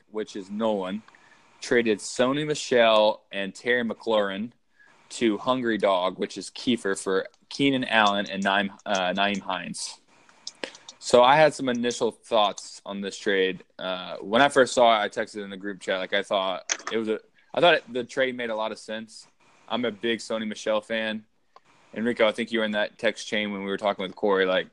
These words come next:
just the team that he's on, he's the only, you know, first and second down back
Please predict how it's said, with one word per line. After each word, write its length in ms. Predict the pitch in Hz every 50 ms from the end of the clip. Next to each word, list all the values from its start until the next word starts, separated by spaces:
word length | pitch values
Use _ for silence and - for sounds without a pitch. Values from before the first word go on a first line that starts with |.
| _ _ _ _ _ _ _ _ _ _ _ _ _ -
just 160 | - 143 139
the 80 | - 117
team 280 | - - - 127 123
that 120 | 123 113 101
he's 220 | 113 120 113 113
on, 560 | 117 113 110 110 110 107 107 107 104 107 107 - _ _ _
he's 400 | _ - 113 110 107 107 101 101
the 120 | 113 -
only, 500 | - 107 110 110 110 113 110 107 104 107 -
you 140 | - 104 101
know, 80 | 90 90
first 300 | - - 117 107 - 110
and 80 | 104
second 240 | - 113 98 107 101
down 160 | 104 98 95
back 360 | 92 98 98 95 98 - -